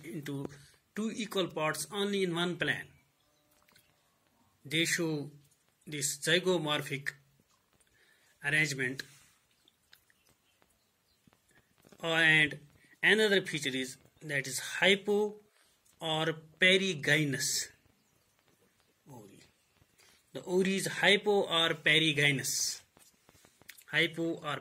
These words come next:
perigynous. Now in the flower,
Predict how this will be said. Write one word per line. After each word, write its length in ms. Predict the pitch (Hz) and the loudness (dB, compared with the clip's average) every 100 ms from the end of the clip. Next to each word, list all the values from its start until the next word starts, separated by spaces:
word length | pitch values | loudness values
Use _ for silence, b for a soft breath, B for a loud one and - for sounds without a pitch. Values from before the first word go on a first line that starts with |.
| - | -8
perigynous. 680 | 117 101 - - - - - _ b b b b | -8 -8 -14 -16 -14 -14 -14 _ b b b b
Now 140 | 214 | 0
in 180 | 214 226 | 0 0
the 120 | 220 | 0
flower, 540 | - 220 208 165 165 | 0 4 6 6 2